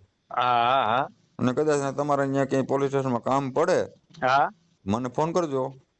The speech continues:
Speaker 1: હા, તે હારું, તમ-, તમને હું
Speaker 2: હા,
Speaker 1: ફોન
Speaker 2: કોઈ
Speaker 1: કરું. હા.
Speaker 2: વકીલ હોય ને,
Speaker 1: હા, હા, હા.
Speaker 2: ત્યાં જઈને લખાવી લેવાનું અરજી કે ભાઈ અમને આ છૂટાછેડા મારે કેસ કરવો છે.
Speaker 1: હા, હા,
Speaker 2: મને
Speaker 1: કરવો.
Speaker 2: છૂટાછેડા આપતા નથી એ લોકો.
Speaker 1: હા, હા.
Speaker 2: બરોબર, મારી ઉંમર જ ઝીણકી છે.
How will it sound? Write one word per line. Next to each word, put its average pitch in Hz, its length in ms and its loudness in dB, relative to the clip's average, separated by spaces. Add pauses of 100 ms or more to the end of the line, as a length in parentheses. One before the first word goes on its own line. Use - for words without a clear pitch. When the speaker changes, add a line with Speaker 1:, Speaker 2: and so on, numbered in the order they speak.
(260)
Speaker 1:
હા, 151 180 4
તે 220 80 4
હારું, 220 280 6
તમ-, 196 220 2
તમને 185 240 2
હું 175 120 6
Speaker 2:
હા, 120 60 0
Speaker 1:
ફોન 151 160 2
Speaker 2:
કોઈ 143 220 2
Speaker 1:
કરું. - 100 4
હા. 143 60 2
Speaker 2:
વકીલ 165 260 0
હોય 190 220 2
ને, 147 120 -4
Speaker 1:
હા, 117 120 -2 (220)
હા, 127 120 2
હા. 156 320 4
Speaker 2:
ત્યાં 139 180 4
જઈને 151 320 0 (500)
લખાવી 147 320 0
લેવાનું 107 380 2
અરજી 113 240 0
કે 113 80 2
ભાઈ 123 140 4
અમને 135 280 2
આ 131 200 0
છૂટાછેડા 117 580 -2
મારે 104 220 0
કેસ 113 220 0 (440)
કરવો 117 300 2
છે. 92 120 -4 (240)
Speaker 1:
હા, 123 100 0
હા, 135 160 2
Speaker 2:
મને 135 140 4
Speaker 1:
કરવો. 107 180 0
Speaker 2:
છૂટાછેડા 127 460 2
આપતા 117 280 -2
નથી 98 240 -4
એ 95 40 0
લોકો. 92 320 -2 (260)
Speaker 1:
હા, - 140 -8
હા. 120 840 2
Speaker 2:
બરોબર, 127 260 0
મારી 131 300 0
ઉંમર 135 320 0
જ 113 80 -10
ઝીણકી 135 380 0
છે. 98 160 -2